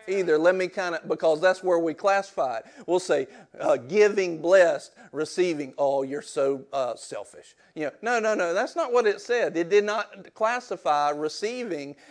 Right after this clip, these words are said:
Speaker 2: as not blessed. It just said, actually, it kinda classified it as blessed because it said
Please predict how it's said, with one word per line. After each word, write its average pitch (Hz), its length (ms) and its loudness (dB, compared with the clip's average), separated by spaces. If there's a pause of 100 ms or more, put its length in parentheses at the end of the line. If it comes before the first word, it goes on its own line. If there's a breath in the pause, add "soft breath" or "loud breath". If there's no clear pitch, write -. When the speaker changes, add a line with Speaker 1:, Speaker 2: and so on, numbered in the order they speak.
(120 loud breath)
Speaker 2:
as 160 400 0
not 180 360 0
blessed. 120 460 -2 (220)
It 180 120 -2
just 180 220 -2
said, 156 320 0 (180 soft breath)
actually, 165 500 -2
it 160 120 -6
kinda 175 260 -4
classified 170 640 0
it 170 140 0
as 180 180 4
blessed 180 640 0
because 180 380 4
it 196 140 0
said 185 340 2